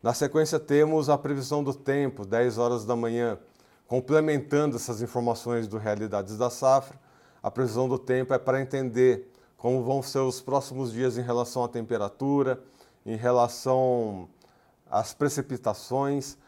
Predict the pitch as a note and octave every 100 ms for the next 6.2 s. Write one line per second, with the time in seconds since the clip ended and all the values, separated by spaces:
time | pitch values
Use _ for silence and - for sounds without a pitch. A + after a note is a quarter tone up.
0 | _ A2 G#2+ B2+ B2+ B2 A2+ A#2+ B2 B2
1 | A#2+ A#2+ A#2+ G#2 A2+ A#2 D3+ C#3+ C3 -
2 | A2+ A2+ G#2+ A2 A2 G#2+ G2+ - A2+ G#2
3 | - F#2 A2 A#2+ A#2+ - _ _ _ -
4 | G2+ C3 D3 A#2+ - - B2+ B2+ A2+ A#2
5 | _ _ - G#2 F#2+ G#2+ A2 - G2+ F#2+
6 | A2